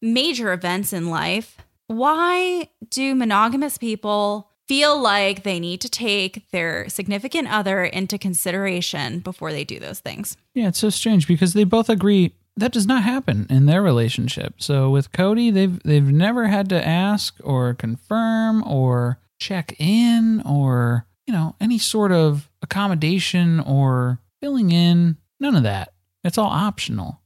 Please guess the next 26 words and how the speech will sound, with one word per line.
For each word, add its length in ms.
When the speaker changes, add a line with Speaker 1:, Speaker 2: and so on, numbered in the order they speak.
Speaker 2:
really. 480
Never 180
happened. 520
Doesn't 280
make 240
sense. 420
Speaker 1:
Speaking 420
of 100
Cody, 540
he 360
pretends 880
now 380
to 120
be 160
a 40
dad 440
because 500
he 140
gives 240
us 180
the 80
voiceover 580
of 100
the 60
fact 340
that 180